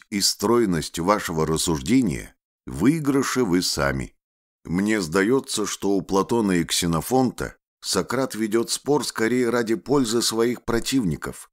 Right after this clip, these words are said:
чем ради самого предмета спора, скорее ради того, чтобы Эвридем и Протагор, персонажи диалогов Платона,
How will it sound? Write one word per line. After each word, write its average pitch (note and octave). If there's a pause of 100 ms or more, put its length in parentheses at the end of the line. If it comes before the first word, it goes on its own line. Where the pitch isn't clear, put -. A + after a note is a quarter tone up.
(160)
чем F#2
ради G2
самого G#2
предмета A2
спора, E2+ (360)
скорее G2
ради F#2
того, G2+
чтобы G#2
Эвридем G2 (100)
и F#2+
Протагор, F2 (180)
персонажи F2+
диалогов F2+
Платона, G2